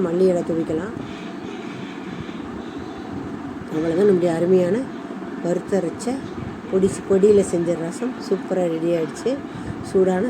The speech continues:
சாதத்துல போட்டு சாப்பிடும்போது சூப்பரா இருக்கும். நீங்களும் இதே மாதிரி செஞ்சு பாருங்க. பிடிச்சிருந்தா லைக் பண்ணுங்க, ஷேர் பண்ணுங்க, கமெண்ட் பண்ணுங்க. என்னோட சேனலை சப்ஸ்கிரைப் பண்ணுங்க. மறக்காம பெல்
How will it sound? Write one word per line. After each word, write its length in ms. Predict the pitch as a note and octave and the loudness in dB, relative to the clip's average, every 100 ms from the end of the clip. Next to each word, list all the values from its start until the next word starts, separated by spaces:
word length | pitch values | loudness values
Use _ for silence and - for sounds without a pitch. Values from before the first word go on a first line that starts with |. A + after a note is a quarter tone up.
| - | 0
சாதத்துல 400 | F3 F3 E3+ E3+ | 0 0 0 -2
போட்டு 160 | F3 E3+ | -2 -2
சாப்பிடும்போது 340 | E3 D#3 F#3 - | -2 0 0 -2
சூப்பரா 280 | D#3+ - E3+ | -2 0 0
இருக்கும். 240 | D#3 B3+ - - - | 0 -6 -8 -10 -2
நீங்களும் 280 | F#3 G#3 A#3 | 2 6 6
இதே 100 | G3 G3+ | 6 6
மாதிரி 140 | F#3+ F#3 | 2 2
செஞ்சு 240 | F3+ G3 F3+ | 0 2 2
பாருங்க. 260 | E3 D#3+ E3 - | 0 -2 -4 -2
பிடிச்சிருந்தா 480 | F#3+ G3+ C4 B3 B3 A3 | -2 2 2 2 4 2
லைக் 200 | G3 - | 2 2
பண்ணுங்க, 260 | G#3+ G#3 G#3 G3 | 2 4 2 0
ஷேர் 220 | F3+ F3+ - | -2 -2 -2
பண்ணுங்க, 240 | F3+ F3+ F#3 | 0 0 0
கமெண்ட் 300 | E3 E3+ F3+ | 0 -2 0
பண்ணுங்க. 260 | F3 E3 E3+ E3+ - - - - | -2 -2 -2 -4 -10 -10 -6 2
என்னோட 220 | F3 E3+ D#3+ F3+ | 2 2 0 0
சேனலை 340 | F#3+ G#3 C#4+ - - - - - - | 2 4 2 -4 -8 -8 -8 -6 -4
சப்ஸ்கிரைப் 480 | E3+ - A#3 C4 A3+ | -4 0 0 0 0
பண்ணுங்க. 280 | D#3 D3+ D#3 - - - - | 0 0 -2 -6 -12 -10 -2
மறக்காம 500 | E3+ G3 A3 G#3 A#3 F3+ | 0 0 0 0 0 2
பெல் 200 | F#3+ | 4